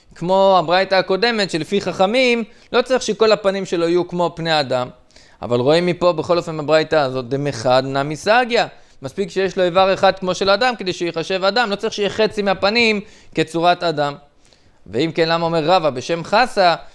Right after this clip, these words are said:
שלפי חכמים צורת, צד אחד צריך לגמרי להיות כמו צורת אדם, ואמרנו שהוא סובר כמו דברי הברייתא, אם תרצה הגמרא, אמר אביי.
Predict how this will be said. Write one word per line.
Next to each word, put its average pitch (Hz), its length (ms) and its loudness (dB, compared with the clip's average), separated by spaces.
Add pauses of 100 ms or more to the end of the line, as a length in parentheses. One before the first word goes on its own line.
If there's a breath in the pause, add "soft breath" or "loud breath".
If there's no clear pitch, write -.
שלפי 190 1160 0
חכמים 185 400 0
צורת, 185 480 0 (640)
צד 196 200 2
אחד 196 140 2
צריך 190 220 -4
לגמרי 208 400 2
להיות 208 160 0
כמו 202 160 -4
צורת 202 340 0
אדם, 233 440 2 (1700)
ואמרנו 151 420 0
שהוא 151 140 -6
סובר 151 220 0
כמו 156 160 -2
דברי 143 180 0
הברייתא, 139 460 2
אם 110 200 -6
תרצה 123 300 -6
הגמרא, 147 240 0
אמר 156 240 2
אביי. 170 460 2